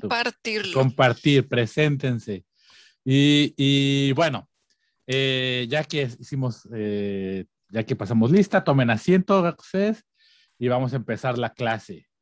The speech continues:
Speaker 1: Ujú.
Speaker 2: ¿Y, y cómo vamos a empezar esta clase hoy?
Speaker 1: Hoy tenemos una actividad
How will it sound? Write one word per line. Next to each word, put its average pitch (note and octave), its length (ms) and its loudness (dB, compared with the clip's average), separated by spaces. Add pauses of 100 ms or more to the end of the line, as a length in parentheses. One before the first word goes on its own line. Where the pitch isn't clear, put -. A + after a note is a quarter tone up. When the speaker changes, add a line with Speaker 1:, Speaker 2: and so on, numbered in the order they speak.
(240)
Speaker 1:
Ujú. A#3 280 2
Speaker 2:
¿Y, C3+ 500 2
y B2+ 60 -4
cómo G#3 220 2
vamos F#3+ 240 2
a - 40 0
empezar C#3 320 -2
esta C3+ 240 -6
clase A#2+ 520 -4
hoy? F#2 400 -8 (1000)
Speaker 1:
Hoy A#3 280 0
tenemos G3 500 -4
una G3 300 -4
actividad F3 540 -4